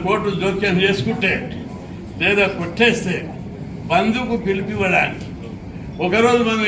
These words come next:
కాదు, రెండు రోజుల బంధులు ఇవ్వడానికి కూడా సిద్ధపడాలి. మనం, మన మెజారిటీ, మన సంఘాలు బలంగా ఉన్నాయి, మనము బలంగా ఉన్నాం. మనది ఇది ఆ-, ఆకలి పోరాటం కాదు, ఆత్మ గౌరవ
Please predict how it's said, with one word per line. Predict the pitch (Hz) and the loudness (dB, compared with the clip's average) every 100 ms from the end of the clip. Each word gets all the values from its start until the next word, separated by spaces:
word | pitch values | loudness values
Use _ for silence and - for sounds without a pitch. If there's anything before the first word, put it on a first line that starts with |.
| 202 | 6
కాదు, | 196 170 - - - - - 165 | 4 2 -2 -6 -10 -12 -6 -2
రెండు | 202 233 | 2 4
రోజుల | 233 226 220 202 | 4 4 2 0
బంధులు | 202 214 202 | 0 0 0
ఇవ్వడానికి | 202 180 180 175 165 | 0 2 2 2 2
కూడా | 180 160 - - - - | 4 4 2 -4 -10 -10
సిద్ధపడాలి. | 156 151 190 160 156 151 131 | -8 -6 -2 -2 -2 -2 -6
మనం, | 113 - - - - 156 | -8 -10 -12 -14 -10 -2
మన | 208 220 196 | 0 2 0
మెజారిటీ, | 196 262 240 - - - - - | 2 2 2 -4 -10 -12 -12 -4
మన | 170 175 - | -2 0 0
సంఘాలు | 190 226 240 233 | 2 4 4 2
బలంగా | 196 180 156 | 0 0 -2
ఉన్నాయి, | 143 - - - - - | -2 -4 -6 -10 -12 -6
మనము | 156 220 240 240 233 185 | 0 2 4 4 4 2
బలంగా | 214 214 214 | 2 2 0
ఉన్నాం. | 202 170 - - - - 170 | 0 -2 -4 -8 -12 -6 -2
మనది | 202 214 202 | 2 2 0
ఇది | 208 190 170 180 | 2 2 4 4
ఆ-, | 208 175 127 151 | 4 2 2 2
ఆకలి | 214 240 240 240 | 2 2 2 4
పోరాటం | 240 233 226 220 208 | 6 6 4 0 4
కాదు, | 240 233 170 - - - - 123 165 | 4 4 0 -6 -10 -12 -10 -2 0
ఆత్మ | 190 180 180 160 | 0 -4 -8 -4
గౌరవ | 151 160 220 | -2 2 2